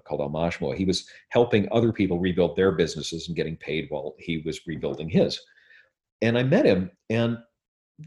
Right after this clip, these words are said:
I, we were driving back from meeting some people, uh, in Beirut, and, uh, uh, driving,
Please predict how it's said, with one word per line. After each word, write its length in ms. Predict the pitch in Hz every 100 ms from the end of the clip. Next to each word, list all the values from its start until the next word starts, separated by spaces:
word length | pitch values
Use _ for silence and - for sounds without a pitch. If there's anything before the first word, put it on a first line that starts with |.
| - _ - 165 -
I, 140 | 110 143 156
we 120 | 147 131
were 120 | 127
driving 380 | 123 139 165 127
back 260 | 117 120
from 160 | - 95
meeting 200 | 92 98
some 160 | - 92
people, 640 | 92 90 85 82 80 80 -
uh, 200 | 78 71
in 100 | 80
Beirut, 480 | 80 78 80 73 69 _ _ _ _ _
and, 560 | 90 90 85 85 85 85 - 82
uh, 360 | 78 76 73 69 _
uh, 420 | - 73 71 62 58
driving, 460 | - 107 120 110